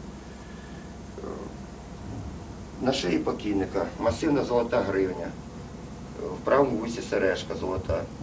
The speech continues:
Брас-, браслети п'ятивиткові із золота прикрашали зап'ястки цього, е, воїна.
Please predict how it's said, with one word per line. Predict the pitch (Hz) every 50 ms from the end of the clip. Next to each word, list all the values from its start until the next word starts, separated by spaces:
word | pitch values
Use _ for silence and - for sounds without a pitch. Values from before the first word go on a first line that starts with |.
| - - - - - - - - - -
Брас-, | 107 120 120 120 - - - 98 98
браслети | - 123 120 - - 127 123 120 120 - 120 120 -
п'ятивиткові | - 120 113 113 113 120 120 120 - 110 113 110 110 113 107 - - -
із | 101 - -
золота | 123 127 131 127 - 104
прикрашали | - - 101 98 104 104 104 - - 120 113 110 110 110 113 - - 98
зап'ястки | 110 110 110 - 101 95 90 80 - - - - -
цього, | 92 90 90 87 82 - 71 78
е, | 80 82 82 80 80 80 78 - - - - - - - 90
воїна. | 92 90 87 85 80 80